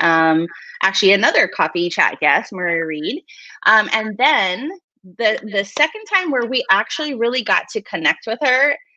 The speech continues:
and it was just by coincidence, we got to sit next to her, was at a workshop at the U S O.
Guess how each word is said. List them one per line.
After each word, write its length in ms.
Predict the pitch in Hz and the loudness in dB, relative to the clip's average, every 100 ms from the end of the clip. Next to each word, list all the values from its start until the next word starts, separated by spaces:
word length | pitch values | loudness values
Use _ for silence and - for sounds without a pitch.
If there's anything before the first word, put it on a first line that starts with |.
| _ | _
and 120 | 240 | -2
it 80 | 233 | 2
was 160 | 214 226 | 2 2
just 220 | 233 240 | 0 0
by 120 | 254 | -2
coincidence, 760 | 247 - 277 320 269 208 202 208 202 | -2 -2 -2 -2 -2 -2 -2 -6 -10
we 140 | 196 220 | -4 0
got 160 | 202 | 0
to 80 | 208 | -2
sit 300 | 202 254 196 | 0 4 4
next 260 | 185 151 - | 2 -2 -2
to 100 | 135 | -2
her, 280 | 151 147 156 | 2 2 4
was 260 | 185 185 185 - | 6 6 4 0
at 140 | 175 | 2
a 80 | 175 | 2
workshop 600 | 175 180 - - 165 156 - - | 2 0 0 0 2 2 0 -2
at 120 | 170 | -2
the 80 | 180 | -2
U 120 | 180 170 | -2 0
S 220 | 247 - | 0 0
O. 460 | 165 151 170 294 | 2 2 2 0